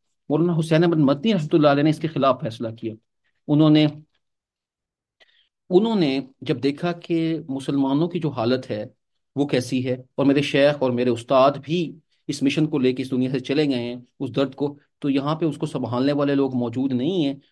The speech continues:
तो फिर उन्होंने फैसला किया कि मैं मदीना मुनव्वरा तो नहीं जाऊँगा, बल्कि मैं यहीं पे रहूँगा और मैं फिर मुसलमानों की आज़ादी की जद्दोजहद करूँगा।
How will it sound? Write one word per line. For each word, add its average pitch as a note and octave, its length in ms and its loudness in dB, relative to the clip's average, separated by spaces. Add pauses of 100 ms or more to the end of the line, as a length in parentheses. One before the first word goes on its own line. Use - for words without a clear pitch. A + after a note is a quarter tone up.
(100)
तो D#3 60 -10
फिर D3+ 140 -6
उन्होंने D3 260 -4 (380)
फैसला C#3+ 300 -4
किया C#3 280 -4
कि B2+ 120 -12
मैं C3+ 100 -4
मदीना B2+ 340 -2
मुनव्वरा B2+ 360 -4
तो D3 100 -8
नहीं F3 160 -6
जाऊँगा, A#2+ 480 -6 (340)
बल्कि B2 220 -4
मैं B2+ 200 0
यहीं C3 220 0
पे D#3 140 -2
रहूँगा B2 460 -4 (260)
और B2 160 0
मैं B2 240 -2
फिर B2 120 -4
मुसलमानों B2 560 -4
की C3 100 -8
आज़ादी A2+ 420 -4
की B2+ 80 -8
जद्दोजहद A#2 480 -6
करूँगा। G2+ 420 -12